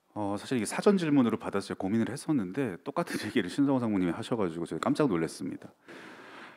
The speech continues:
일단, 하, 저희가 지금 계속 좀 헷갈리는 건 씨비씨를 얘기할 때, 그러니까 저희가 일반적으로 브이씨라고 하면 자산 운용업이에요. 엘피들의 자금을 가지고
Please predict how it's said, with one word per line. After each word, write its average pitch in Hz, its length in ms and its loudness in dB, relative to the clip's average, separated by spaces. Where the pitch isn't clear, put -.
일단, 117 500 8
하, - 340 -6
저희가 113 320 6
지금 101 340 2
계속 127 320 2
좀 101 140 -2
헷갈리는 165 500 8
건 82 540 0
씨비씨를 95 1400 -2
얘기할 87 320 -2
때, 82 680 -4
그러니까 - 380 -8
저희가 90 200 0
일반적으로 120 460 6
브이씨라고 92 540 0
하면 85 340 0
자산 127 320 -2
운용업이에요. 85 1600 0
엘피들의 92 580 -2
자금을 87 400 -2
가지고 127 560 -4